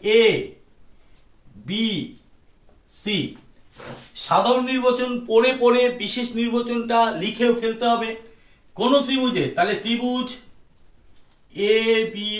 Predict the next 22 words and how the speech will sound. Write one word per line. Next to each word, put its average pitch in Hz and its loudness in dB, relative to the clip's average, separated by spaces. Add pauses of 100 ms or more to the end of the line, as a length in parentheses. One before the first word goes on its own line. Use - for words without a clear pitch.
(220)
সি 208 -8 (400)
এর 143 0 (1600)
যে 180 -2 (100)
কোনো 269 2 (100)
একটি 269 -4
বাহুর 247 4
মধ্যবিন্দু, 226 0 (140)
ধরে 202 0 (100)
নাও 202 4 (460)
এবি 208 0
বাহুর 233 2
মধ্যবিন্দু 226 -6 (100)
এই 190 0
যে, 131 -6 (880)
সেটা 226 -6 (120)
নাম 202 4 (100)
দিয়ে 240 0
দিই 240 -2 (320)
ডি। 208 -4 (580)
তাহলে 170 -4 (200)
এবি 214 -2
বাহুর 233 2